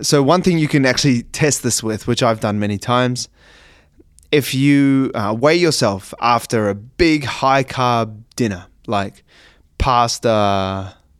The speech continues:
garlic bread, it's like carbonara and garlic bread is delicious, and,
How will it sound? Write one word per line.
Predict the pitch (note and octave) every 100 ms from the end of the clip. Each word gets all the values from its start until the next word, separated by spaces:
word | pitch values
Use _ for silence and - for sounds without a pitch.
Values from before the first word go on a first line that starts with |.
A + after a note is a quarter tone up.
| _ _ _ _ -
garlic | B2 A2 A2 G#2 _
bread, | A2 G#2 G2+ F#2+ F#2+ F#2+ - _ _ _ _ _ _ -
it's | A2+
like | - - -
carbonara | - G#2 G#2 F#2+ F#2 F#2 F2+ F#2 F#2 F2
and | F2 C3 _ - -
garlic | G2+ F#2 F#2+ -
bread | F#2+ F2+ F2
is | F2
delicious, | - - F#2+ - G2 F#2 -
and, | E2+ F2+